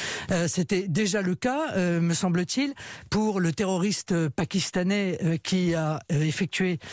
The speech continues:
euh, son, son acte terroriste, euh,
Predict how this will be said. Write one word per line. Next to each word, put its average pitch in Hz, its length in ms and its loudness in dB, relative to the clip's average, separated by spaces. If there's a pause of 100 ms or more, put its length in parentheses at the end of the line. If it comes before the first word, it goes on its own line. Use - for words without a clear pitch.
(260)
euh, 160 180 2
son, 156 680 0
son 147 420 2
acte 208 320 -4
terroriste, 180 560 0 (400)
euh, 165 160 2